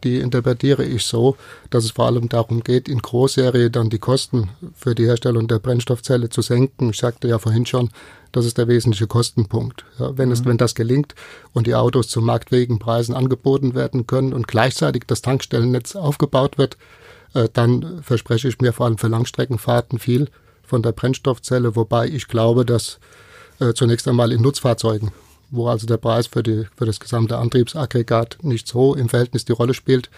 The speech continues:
Speaker 1: wie bei Personenwagen, dann der Durchbruch gelingen wird. Es gibt Versuche mit Bussen zum Beispiel,
Speaker 2: Mhm.
Speaker 1: äh, im Nah- und auch im Fernverkehr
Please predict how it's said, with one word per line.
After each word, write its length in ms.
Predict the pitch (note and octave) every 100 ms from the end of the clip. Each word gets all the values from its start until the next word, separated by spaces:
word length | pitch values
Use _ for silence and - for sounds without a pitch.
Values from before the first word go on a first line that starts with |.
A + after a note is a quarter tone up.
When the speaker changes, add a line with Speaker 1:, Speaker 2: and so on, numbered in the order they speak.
| - - - -
Speaker 1:
wie 80 | B2
bei 220 | A#2+ A2+
Personenwagen, 720 | A#2+ - A#2+ B2+ A#2+ A#2 A2+ -
dann 180 | A2+ G#2
der 80 |
Durchbruch 460 | A#2 B2+ A2 - G2
gelingen 340 | B2 C3+ D#3
wird. 180 | D#3+ D#3+
Es 120 | -
gibt 200 | - D3+ -
Versuche 420 | A2+ C3 B2 A2
mit 200 | G2+ -
Bussen 300 | E3 E3 D3+
zum 220 | - A#2+
Beispiel, 400 | C3+ A#2+ - A#2 - -
Speaker 2:
Mhm. 260 | B2+ A#2+ B2+ - A#2+
Speaker 1:
äh, 120 | C3
im 100 | A#2
Nah- 220 | B2 A#2+
und 180 | C#3 B2
auch 140 | C3
im 80 | G#2
Fernverkehr 720 | G#2+ A#2+ A#2+ A#2+ - A#2+ A#2